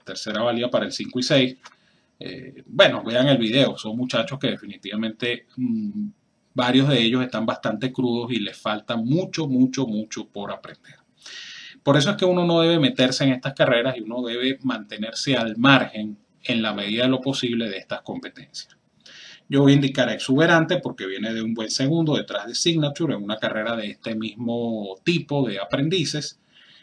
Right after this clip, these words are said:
Voy a indicar el ocho Miss Elegancia, que es una de las más rápidas de la carrera y puede intentar la sprintada, son apenas mil cien metros. Y voy a indicar a Gracia, número nueve, que viene de correr bien. Eh,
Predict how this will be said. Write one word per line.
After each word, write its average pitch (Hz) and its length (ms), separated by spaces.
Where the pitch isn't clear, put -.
Voy 117 120
a 123 40
indicar 127 300
el 117 140
ocho 120 260
Miss 117 220
Elegancia, 147 580
que 101 240
es - 220
una 127 260
de 120 80
las 107 160
más 110 140
rápidas 120 380
de 123 80
la 123 100
carrera 160 320
y 156 60
puede 113 200
intentar 117 400
la 135 100
sprintada, 165 540
son 104 200
apenas 110 360
mil 120 160
cien 151 200
metros. 135 440
Y 220 420
voy 151 260
a 165 40
indicar 139 360
a 131 80
Gracia, 123 640
número 123 500
nueve, 151 440
que 110 140
viene 101 300
de 117 120
correr 110 320
bien. 139 380
Eh, 98 800